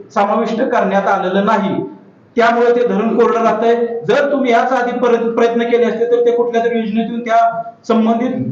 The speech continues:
धरण हे कुठल्या तरी योजनेतून कायमस्वरूपी भरण्यात आलं असतं. त्याचबरोबर नदीच्या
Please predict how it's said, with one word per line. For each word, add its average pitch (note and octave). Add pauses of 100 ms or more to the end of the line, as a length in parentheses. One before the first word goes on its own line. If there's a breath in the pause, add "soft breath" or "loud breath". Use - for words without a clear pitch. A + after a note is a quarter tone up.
(260)
धरण -
हे - (1500)
कुठल्या A#3+
तरी B3+
योजनेतून B3
कायमस्वरूपी C4+
भरण्यात B3
आलं A#3
असतं. A3 (260)
त्याचबरोबर B3
नदीच्या C#4+